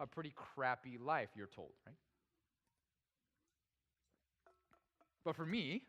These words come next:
as I think about it more and more, this understanding of vision, and therefore the use of this understanding of vision, for me, is greatly misplaced, or what I would just say flatly incorrect, that we're understanding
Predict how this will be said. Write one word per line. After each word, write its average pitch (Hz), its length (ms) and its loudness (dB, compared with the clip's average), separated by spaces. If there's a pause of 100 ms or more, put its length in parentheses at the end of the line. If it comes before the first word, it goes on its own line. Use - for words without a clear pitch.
(140)
as 135 120 2
I 135 80 4
think 156 200 -6
about 123 220 4
it 135 60 -4
more 120 200 -2
and 107 80 -4
more, 110 260 -2 (460)
this 208 160 6 (100)
understanding 180 720 2
of 143 100 -2
vision, 147 460 0
and 143 120 -4
therefore 156 320 2
the 143 100 0
use 170 440 -2 (300)
of 147 160 0
this 151 180 2
understanding 139 560 -2
of 123 60 -4
vision, 131 360 -4
for 165 120 -2
me, 190 480 0 (180)
is 156 160 0
greatly 202 720 4
misplaced, 175 840 0 (180)
or 151 120 6
what 156 120 8
I 175 80 12
would 175 100 0
just 160 160 -6
say 165 120 4 (140)
flatly 202 640 8 (300)
incorrect, 196 840 2 (280)
that 185 120 8
we're 190 180 10
understanding 208 800 6